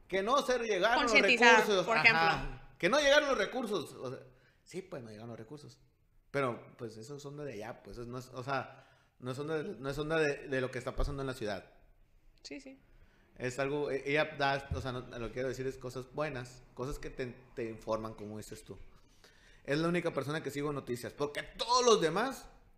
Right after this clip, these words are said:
Speaker 1: que muerte en la fulanito, que, que, que, que, que mataron, que, que balacea, que, que, bueno, no mames, que aparece esto, que no, no, no qui-, no, no quiero saber y no me interesa. Deberíamos de concientizar,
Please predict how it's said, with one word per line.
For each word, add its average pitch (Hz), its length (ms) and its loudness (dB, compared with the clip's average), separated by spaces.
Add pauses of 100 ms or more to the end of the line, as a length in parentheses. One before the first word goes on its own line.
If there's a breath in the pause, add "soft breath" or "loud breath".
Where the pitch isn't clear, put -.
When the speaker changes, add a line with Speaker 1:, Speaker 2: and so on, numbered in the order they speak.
(1300 soft breath)
Speaker 1:
que 156 160 0
muerte 240 300 0
en 302 60 -4
la 269 100 -4
fulanito, 180 440 -6
que, 160 140 -8
que, 180 120 -8
que, 302 220 2
que, 277 120 -8
que 233 120 -6
mataron, 139 400 -8
que, 160 100 -14
que 254 120 4
balacea, 175 560 0
que, 247 100 -8 (140)
que, 202 60 -12
bueno, - 180 -14 (520)
no - 80 -20
mames, - 300 -20
que 202 80 -6
aparece 185 480 -6
esto, 143 180 -12
que 147 80 -18
no, 190 300 -14
no, 190 180 -14
no 196 180 -16
qui-, - 140 -6
no, 165 180 0
no 175 200 0
quiero 175 400 4
saber 160 460 0
y 160 60 -10
no 139 140 -6
me 143 100 -10
interesa. 120 480 -8 (1900)
Deberíamos 127 480 0
de 147 100 -2
concientizar, 123 840 -8